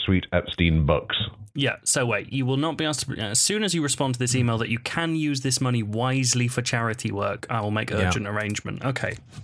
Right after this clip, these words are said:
Speaker 3: Okay, we, I, we need, I, I think Log's right. I think, uh, formal letter writing, we need to express gratitude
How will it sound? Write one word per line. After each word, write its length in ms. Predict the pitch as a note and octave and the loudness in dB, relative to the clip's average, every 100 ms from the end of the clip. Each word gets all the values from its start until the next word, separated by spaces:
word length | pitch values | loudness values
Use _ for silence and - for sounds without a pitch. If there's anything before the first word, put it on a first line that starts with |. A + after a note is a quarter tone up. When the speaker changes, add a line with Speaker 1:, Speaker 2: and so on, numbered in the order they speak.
| G#2 | -2
Speaker 3:
Okay, 180 | B2+ B2 | 0 2
we, 200 | B2+ C3+ | 4 4
I, 160 | C3+ C3+ | 4 4
we 160 | C#3 C#3+ | 4 2
need, 140 | C3+ - | 0 -6
I, 80 | A#2 F#2+ - | -6 -6 -2
I 60 | |
think 160 | A#2 A2+ | 0 4
Log's 240 | A#2 G2+ A#2 | 2 2 4
right. 260 | F#2+ F2+ F#2 | 4 4 2
I 80 | |
think, 420 | F2+ G#2 G2+ - - - | 2 4 2 -2 -6 -2
uh, 120 | G2+ | 0
formal 540 | - - A#2+ A#2+ A#2 | 0 2 4 4 4
letter 280 | A2+ A2 - | 4 2 2
writing, 420 | F2+ E2+ E2 F#2 F2+ | 2 2 2 2 4
we 80 | |
need 140 | F2+ E2+ | 4 2
to 260 | F#2+ F2 E2+ | 0 2 2
express 600 | - - - - G#2+ G2 - | -2 -2 -2 2 2 0 0
gratitude 880 | A2+ A#2 C#3+ - A2+ A2+ D#3+ - | 2 2 2 0 2 2 2 0